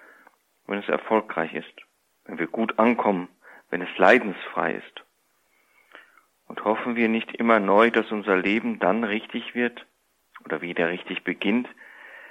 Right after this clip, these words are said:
wenn Schwierigkeiten überwunden sind, wenn Schmerzen zu Ende oder Gefahren beseitigt sind? Das haben wir doch alle schon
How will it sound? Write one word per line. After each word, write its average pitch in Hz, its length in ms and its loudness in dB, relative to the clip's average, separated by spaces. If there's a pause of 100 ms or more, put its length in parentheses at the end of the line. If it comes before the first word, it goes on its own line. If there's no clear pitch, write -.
(180)
wenn - 160 -4
Schwierigkeiten 113 840 2
überwunden 95 680 -2
sind, 135 340 -12 (680)
wenn 90 100 -6
Schmerzen 110 680 0
zu - 140 -6
Ende 127 460 -4 (580)
oder 85 100 -2
Gefahren 95 540 2
beseitigt 92 600 -2
sind? 123 240 -12 (1040)
Das - 100 -10
haben 101 120 4
wir 107 60 4
doch 107 200 0 (420)
alle 104 260 6
schon 87 280 0